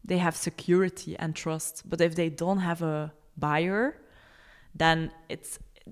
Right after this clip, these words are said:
it complicates the story, because then you can have a lot of nice products, but if you can't sell them or you can't live with, allee, by eating them,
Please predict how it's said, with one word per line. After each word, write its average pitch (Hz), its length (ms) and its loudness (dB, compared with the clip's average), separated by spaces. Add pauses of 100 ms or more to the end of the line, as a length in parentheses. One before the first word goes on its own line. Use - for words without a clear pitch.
(120)
it - 160 -14
complicates 180 540 2
the 139 60 -6
story, - 520 0
because 156 240 0
then 165 180 6
you 170 100 6
can 165 220 2
have 156 300 4
a 156 40 6
lot 160 180 6
of - 300 2 (380)
nice 170 280 4 (100)
products, 208 420 6
but 170 140 2
if 170 180 4
you 165 80 2
can't 170 260 0
sell 170 300 -2
them 208 280 2
or 185 100 0
you 160 100 -2
can't 175 500 -2
live 160 680 0
with, 202 340 -4
allee, 170 320 -4 (300)
by 170 320 0
eating 220 380 2
them, 226 320 4